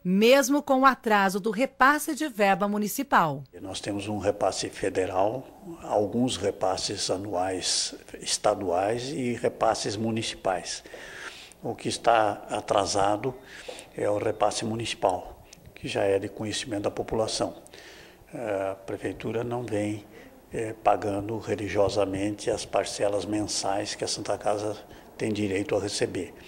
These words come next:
Speaker 2: Este ano estamos recebendo, eh, uma parte da, da, da dívida do município para conosco do ano passado.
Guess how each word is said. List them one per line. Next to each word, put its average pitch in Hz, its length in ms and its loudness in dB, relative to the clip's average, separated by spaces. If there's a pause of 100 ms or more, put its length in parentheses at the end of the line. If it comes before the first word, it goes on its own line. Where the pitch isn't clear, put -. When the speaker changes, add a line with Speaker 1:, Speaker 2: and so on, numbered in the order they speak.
(760)
Speaker 2:
Este 127 400 -4
ano 104 160 2
estamos 104 460 -2
recebendo, 104 680 -2 (640)
eh, 110 540 -4
uma 110 240 -4 (320)
parte 110 420 4
da, 104 240 2
da, 104 380 0
da 98 440 -2 (140)
dívida 117 640 -4 (140)
do 139 480 -6
município 104 560 -6
para 95 140 0
conosco 104 580 -2
do 110 160 0
ano 110 120 0
passado. 107 540 4